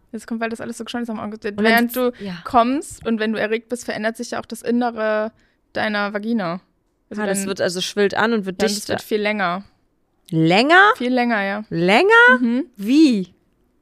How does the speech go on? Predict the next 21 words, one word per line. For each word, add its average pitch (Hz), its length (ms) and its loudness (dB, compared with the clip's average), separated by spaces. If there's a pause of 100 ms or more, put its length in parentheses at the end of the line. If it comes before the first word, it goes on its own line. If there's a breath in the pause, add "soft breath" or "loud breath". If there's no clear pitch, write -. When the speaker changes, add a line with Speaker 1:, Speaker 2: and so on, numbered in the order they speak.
(560)
Speaker 2:
Länger? 180 280 2
Speaker 1:
Deswegen 440 260 8
dehnt 269 180 0
sich 277 180 -10
aus, 247 380 -2
sonst 233 220 -4
passt 262 220 -2
es 285 120 -14
nicht. 196 300 -6
Deswegen 233 340 0
tut 247 160 -4
es 240 80 -8
ja 214 140 0
auch 214 100 -12
weh, 240 200 -2
wenn 220 100 -4
man 202 140 -4
unerregt 226 520 -2
Sex - 300 -10
hat. 170 240 -8 (1000)
Speaker 2:
Länger? 202 380 2